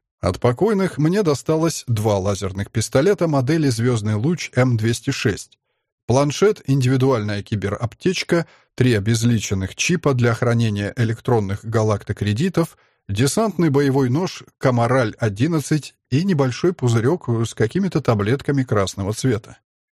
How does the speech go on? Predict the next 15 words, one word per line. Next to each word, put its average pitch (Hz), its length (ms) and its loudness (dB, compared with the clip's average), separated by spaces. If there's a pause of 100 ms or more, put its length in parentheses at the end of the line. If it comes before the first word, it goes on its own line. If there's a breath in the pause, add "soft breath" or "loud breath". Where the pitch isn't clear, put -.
(360)
Правда, 120 340 4
один 123 260 2
лазерный 101 480 -2
пистолет 143 460 0
был 113 220 0
сильно 147 320 -2
поврежден 113 640 0
взрывом 110 500 -2
той 113 220 -2
же 101 160 -2
ракеты, 127 480 0
что - 200 -4
убило 123 360 0
его 101 240 0
владельца. 101 680 -4